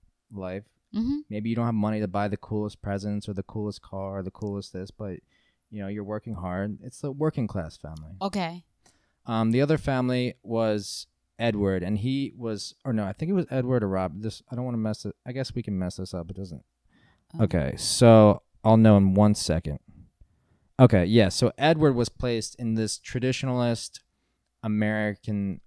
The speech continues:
Speaker 1: family. And to give you guys context, the traditionalist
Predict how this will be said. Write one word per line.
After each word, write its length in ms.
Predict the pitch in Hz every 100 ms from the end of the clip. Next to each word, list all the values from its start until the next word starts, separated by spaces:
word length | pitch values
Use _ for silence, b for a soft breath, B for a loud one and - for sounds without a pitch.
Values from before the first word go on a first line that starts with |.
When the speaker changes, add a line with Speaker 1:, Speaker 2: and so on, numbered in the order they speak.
| -
Speaker 1:
family. 540 | - 95 92 82 73 -
And 220 | 110 107
to 60 | 117
give 140 | 131
you 100 | 139
guys 180 | 135 120
context, 760 | - 113 110 113 107 - - _ _ _ _ _ _ _ _ _ -
the 80 |
traditionalist 880 | 120 131 151 156 156 139 127 - _